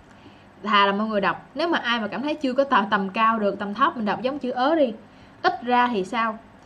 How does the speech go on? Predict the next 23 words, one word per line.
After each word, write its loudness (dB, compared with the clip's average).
Thà 6
nó -2
giống -2
chữ -4
ớ, 0
nó -8
đỡ 0
sai 0
hơn -4
là, 0
đây -2
mình -4
chỉ -4
nè. -8
Các -2
học -2
viên -4
của -2
mình -4
sẽ -10
sai 0
chữ -8
này. -6